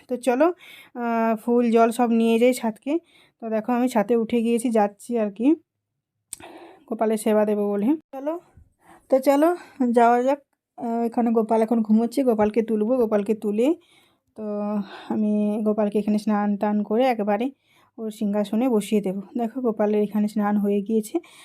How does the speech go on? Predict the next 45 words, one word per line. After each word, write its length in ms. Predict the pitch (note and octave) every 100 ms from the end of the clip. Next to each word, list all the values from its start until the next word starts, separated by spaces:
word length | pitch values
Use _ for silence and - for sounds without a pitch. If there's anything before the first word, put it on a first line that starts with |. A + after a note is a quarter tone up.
| _
আর 120 | -
এইখানে 360 | G#3 G#3 G#3+ G#3+ G#3+ B3 G3+
যে 140 | G#3+
ভিডিও, 280 | G3+ G#3 G#3
মানে 160 | G#3 G#3
ভিডিওটা, 400 | G#3 G3+ G#3+ G#3
ক্যামেরাটা 380 | G#3 G3+ G3+ G#3+
করে 200 | G#3+ G#3
দিচ্ছে 240 | G3+ G#3 A3+
হচ্ছে 180 | G#3+ A#3
আমার 160 | A3+ A3
ভাইপো, 280 | G#3 G3+ G#3
বড় 160 | G3+ G3+
ভাইপো। 280 | G3 G3 G#3 - _ _ _ _ G3+
তো 40 | G3+ G3+
ওই 200 | A#3+ G#3+ A3
আর 100 | G#3+
কি 100 | G3 G#3+
ভিডিওটা 320 | G#3 G#3 G#3
করে 180 | G#3 G3+
দিচ্ছে। 300 | G3 F#3+ B3+ F4+ _ _ _ _
তো 40 | A#3
দেখো, 160 | G#3 A3
এখানে 200 | A#3+ A#3
গোপালের 380 | G#3+ G#3 G#3+ G#3+ G#3+ - _ _
স্নান 240 | - G#3+ A3
করিয়ে, 220 | A3 B3+
গোপালকে 340 | A#3+ G#3+ G#3+ G#3+
রেডি 240 | G3+ G#3
করিয়ে, 220 | G#3+ A#3 C4+
গোপালকে 360 | A#3 G3 A3
খাইয়ে 300 | A#3+ G#3+ G#3
নেব। 160 | G3 F#3 G3 _ _ _ _
তো 100 | - B3+
গোপালকে 360 | A#3+ B3 B3 B3+
খাওয়ানোর 440 | B3+ A#3 A3+ B3
পর 160 | B3 A#3+
চলে 240 | A#3+ A3 A3
যাব 120 | A#3
আমরা 160 | A3+ A#3
রেডি 220 | G#3 G#3+
হতে, 220 | A3+ G#3+ A3+
যেহেতু 280 | G#3+ G#3 A#3
সরস্বতী 500 | A3 G3+ G3 A3 A3+
পুজো। 280 | A3 G3+